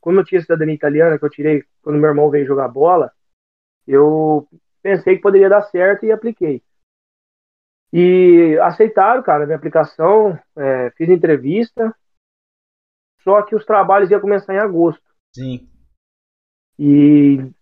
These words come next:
Speaker 1: em agosto de dois mil e quinze, né? Então, quando foi lá pra mais ou menos, é, fevereiro, março de dois mil e quinze, eu decidi sair do Brasil de novo, vim pra cá, arrumar um trabalho qualquer pra mim poder me adaptar com o clima, língua de novo, né, cara?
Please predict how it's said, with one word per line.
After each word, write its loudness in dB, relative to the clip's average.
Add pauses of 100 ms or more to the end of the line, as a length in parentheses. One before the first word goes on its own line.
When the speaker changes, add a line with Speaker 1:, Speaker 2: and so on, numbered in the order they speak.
(540)
Speaker 1:
em 0
agosto 0
de -16
dois 4
mil -4
e -12
quinze, -6
né? -4 (580)
Então, -2
quando 0
foi 2
lá 0
pra 0
mais -2
ou -4
menos, -6 (360)
é, -10
fevereiro, -2
março -4
de -10
dois -6
mil -10
e -20
quinze, -2 (680)
eu -14
decidi -4
sair 0
do -2
Brasil -2
de -6
novo, 0
vim -2
pra -2
cá, -6 (760)
arrumar 0
um -2
trabalho 0
qualquer -2
pra -4
mim -4
poder -4
me -2
adaptar -4
com -12
o -14
clima, -2
língua 2
de -12
novo, 2
né, -6
cara? -16